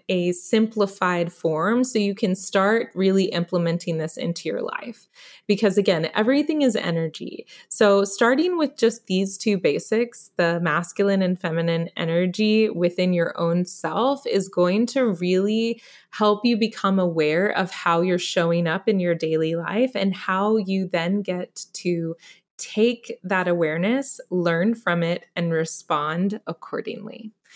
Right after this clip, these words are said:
So I love you so much. Again, if you want to try this Rise mushroom coffee out for yourself, head down to the show notes and click on the link to save ten percent. And until next week,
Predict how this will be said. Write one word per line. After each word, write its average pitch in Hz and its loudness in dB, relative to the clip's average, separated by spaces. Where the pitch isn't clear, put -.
So - -2
I 190 4
love 208 6
you 294 4
so 294 2
much. 226 2
Again, 190 2
if 208 -2
you 196 4
want 190 0
to 208 2
try 208 2
this 220 4
Rise 180 2
mushroom 185 0
coffee 180 0
out 175 0
for 196 0
yourself, 190 0
head 202 2
down 196 2
to 190 2
the 185 -2
show 302 2
notes 320 -4
and 170 -2
click 233 -2
on 214 2
the 196 0
link 185 -2
to 190 -6
save 165 -2
ten 170 -6
percent. 254 -4
And 196 2
until 240 4
next 247 2
week, 220 4